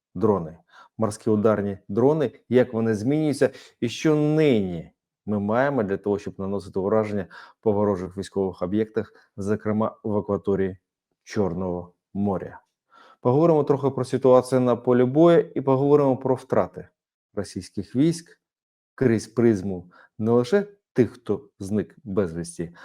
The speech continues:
а й щодо знищених російських вояків на прикладі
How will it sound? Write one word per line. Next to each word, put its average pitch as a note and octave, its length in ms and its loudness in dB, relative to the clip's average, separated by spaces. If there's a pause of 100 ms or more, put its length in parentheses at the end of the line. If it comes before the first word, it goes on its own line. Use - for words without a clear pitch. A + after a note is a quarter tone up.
(260)
а C#3 140 4
й A#2 160 4
щодо A2 440 0 (800)
знищених A2 760 -6 (720)
російських - 580 -8 (160)
вояків G2 500 -6 (380)
на D3 140 2
прикладі G2 520 -2